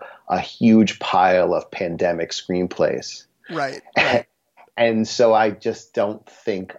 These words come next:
Speaker 1: I will write one of those. Even though, you know, you can sit home alone and think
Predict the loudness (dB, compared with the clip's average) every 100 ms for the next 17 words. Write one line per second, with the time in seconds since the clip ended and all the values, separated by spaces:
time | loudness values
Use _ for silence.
0 | -6 -2 -2 0 -2 0 -2 -2 -6 -8
1 | -10 -8 -8 -8 -10 -14 -16 -20 _ _
2 | -20 -18 -18 -2 4 6 8 6 6 6
3 | 6 4 2 0 0 -4 -8 -6 -4 -2
4 | -2 -2 -4 -6 -8 -8 -6